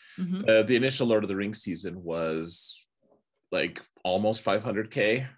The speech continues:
Speaker 2: or sorry, five hundred million.
Speaker 1: Five hundred million, yeah.
Speaker 2: Yeah, uh, which is obviously way more than the eighty K they spent on Wheel of Time.
Speaker 1: Mm-hmm.
Speaker 2: And you just have to wonder if this,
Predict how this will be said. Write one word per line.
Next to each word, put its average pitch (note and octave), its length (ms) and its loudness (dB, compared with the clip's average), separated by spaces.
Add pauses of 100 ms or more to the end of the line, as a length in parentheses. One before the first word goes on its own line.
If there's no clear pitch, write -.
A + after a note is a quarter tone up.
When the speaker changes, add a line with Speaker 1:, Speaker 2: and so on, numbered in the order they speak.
(120)
Speaker 2:
or A#2 100 -2
sorry, G2+ 240 0
five A#2 240 -2
hundred F#2+ 280 -6
million. A2+ 540 -2 (100)
Speaker 1:
Five E3+ 180 -2
hundred D3 200 -6
million, C#3 400 -6
yeah. B2+ 260 -10 (460)
Speaker 2:
Yeah, D#2 440 -6 (320)
uh, G#2 120 2
which - 560 -4
is F#2+ 320 -2
obviously F2+ 640 -4
way A#2 280 4
more D#2 280 -6
than E2 240 -8
the - 160 -8
eighty F2 220 -4
K E2+ 180 -8
they F2 100 -6
spent F2 460 -6
on F2+ 180 -6
Wheel E2+ 220 -2
of D#2 120 -8
Time. G#2 520 0 (240)
Speaker 1:
Mm-hmm. F3+ 280 -2 (540)
Speaker 2:
And F#2 580 2 (460)
you A#2+ 100 -4
just G#2+ 140 -4
have F#2+ 140 -2
to G2 80 -8
wonder E2+ 320 -8
if E2+ 140 -10
this, E2+ 340 -6